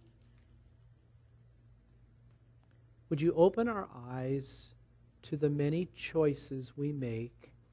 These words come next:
on a daily basis that are choices of the perishing life? The choices that are about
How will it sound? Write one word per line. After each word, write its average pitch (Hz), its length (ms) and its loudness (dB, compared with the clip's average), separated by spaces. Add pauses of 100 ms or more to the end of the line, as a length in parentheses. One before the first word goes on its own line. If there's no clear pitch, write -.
(1700)
on 135 100 -2
a 131 60 2
daily 139 420 6
basis 123 840 -6 (640)
that 135 120 -2
are 135 120 2
choices 139 680 -2
of 127 140 -6
the 139 60 -6
perishing 127 640 -4
life? 113 400 -12 (2000)
The 131 60 -16
choices 143 640 4
that 123 320 -6
are 131 340 -2 (2250)
about 139 360 4